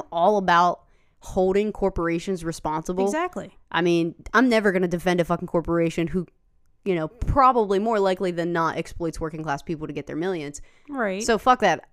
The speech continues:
Speaker 1: Like, I'm fine with that.
Speaker 2: But
Speaker 1: But I'm
Speaker 2: you
Speaker 1: like,
Speaker 2: gotta separate
Speaker 1: you can't,
Speaker 2: wrongs.
Speaker 1: right. You have to,
Speaker 2: Right.
Speaker 1: like, what is right and what is wrong. I mean,
Speaker 2: Mm-hmm.
Speaker 1: so
Speaker 2: Well, and it's an end run around. It's an end run around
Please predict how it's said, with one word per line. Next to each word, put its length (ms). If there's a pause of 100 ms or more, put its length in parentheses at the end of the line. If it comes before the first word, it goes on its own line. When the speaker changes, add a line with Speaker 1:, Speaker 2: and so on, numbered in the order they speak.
(140)
Speaker 1:
Like, 160
I'm 120
fine 200
with 120
that. 180
Speaker 2:
But 60
Speaker 1:
But 80
I'm 60
Speaker 2:
you 40
Speaker 1:
like, 80
Speaker 2:
gotta 100
separate 380
Speaker 1:
you 80
can't, 100
Speaker 2:
wrongs. 340
Speaker 1:
right. 300
You 140
have 120
to, 60
Speaker 2:
Right. 60
Speaker 1:
like, 220
what 280
is 140
right 180
and 120
what 100
is 100
wrong. 440
I 80
mean, 300
Speaker 2:
Mm-hmm. 60 (580)
Speaker 1:
so 360
Speaker 2:
Well, 200
and 140
it's 160
an 80
end 220
run 220
around. 420
It's 160
an 100
end 280
run 200
around 580